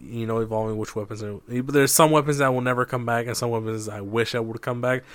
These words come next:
Some I'm glad will never come back. I'm, I'm glad that's gone, and I don't want that in the game. But it's just a lot. And as an overall package, I've had a lot of great times, you know, playing with not just one friend, but,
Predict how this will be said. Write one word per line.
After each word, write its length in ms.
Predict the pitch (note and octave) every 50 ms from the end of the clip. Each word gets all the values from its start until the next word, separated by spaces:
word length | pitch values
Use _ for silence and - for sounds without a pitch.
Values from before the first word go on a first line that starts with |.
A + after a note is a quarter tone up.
| - - -
Some 200 | - - D3+ C3
I'm 160 | A2+ G#2+ F#2+
glad 280 | G#2+ A2 A#2 A#2 B2 A#2+
will 140 | A2 A2 G#2
never 300 | G#2 G2+ A2 A#2+ B2 B2+
come 180 | - - D3 C#3+
back. 160 | C#3+ C#3 B2
I'm, 100 | A#2 A2
I'm 220 | G#2 G#2 G#2 G#2 G2
glad 320 | G#2 G#2 G#2 G#2 G2+ G#2
that's 180 | G#2 G#2 G#2 A2+
gone, 340 | A2 G#2+ G#2 G#2+ A2 G#2+ G2+
and 40 |
I 120 | G2+ G2 G2
don't 480 | G2 G2 - - - - G2+ A2 G#2+
want 180 | G2+ G#2+ G#2 -
that 120 | A2 G#2+
in 120 | G#2+ G#2+ G#2
the 80 | G#2
game. 240 | G2+ A2 A2 G#2+ G2+ G2
But 240 | G2+ G2+ F#2+ - - - - - - - - - - _
it's 200 | F#3 G3 G#3 G3+
just 180 | G#3+ G3 - -
a 40 | F3
lot. 460 | C#3 A#2+ A#2+ A#2+ B2 B2 A#2 - - _ - - - - - - - _ _ -
And 220 | C3 C3+ C3 -
as 200 | - C3+ C3+ C#3
an 60 | C#3+
overall 520 | B2+ C#3 D#3 D#3+ E3 E3+ E3 D#3 D#3 D3+ -
package, 560 | - C#3+ C3+ C#3 C3 - C#3 C3+ C3+ B2+ C3
I've 200 | - B2 C3 B2+
had 200 | - - C#3+ C3+
a 60 | B2 A#2
lot 340 | A2 A2 A2 A2 A2 A2
of 80 | A2+ A2
great 300 | G#2 G#2+ G#2 A2 G#2+ -
times, 580 | - A2+ G#2 G2+ G2+ G2+ G2+ G2+ G2+ - - - _ _ _
you 140 | A#2 A2+ G#2+
know, 160 | G#2 G#2 G2+
playing 320 | - - A#2 A2 A2 A2
with 180 | G#2+ G2+ - A2
not 160 | A2 A2 G#2
just 220 | - A2+ G#2 -
one 180 | A2 G#2 G#2 G2
friend, 220 | - A2 G#2 G2+
but, 140 | G#2 G#2 G2+